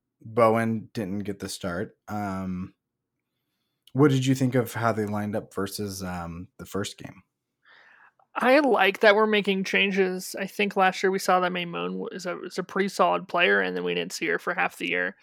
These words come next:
Speaker 2: Uh, I
Speaker 1: Mm-hmm.
Speaker 2: thought that the fact that we still haven't seen Gabby Vincent is a little weird, but
Speaker 1: Yeah.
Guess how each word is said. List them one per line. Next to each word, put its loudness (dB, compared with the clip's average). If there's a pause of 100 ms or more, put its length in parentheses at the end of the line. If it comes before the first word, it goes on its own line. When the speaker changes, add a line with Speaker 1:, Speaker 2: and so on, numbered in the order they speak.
(460)
Speaker 2:
Uh, -4
I 0
Speaker 1:
Mm-hmm. -8
Speaker 2:
thought 4
that 2 (1080)
the -8
fact 6
that 4
we -2
still -2
haven't -2
seen -4
Gabby 0
Vincent -8 (180)
is -16 (100)
a -10
little -6
weird, -6 (240)
but -4 (280)
Speaker 1:
Yeah. -10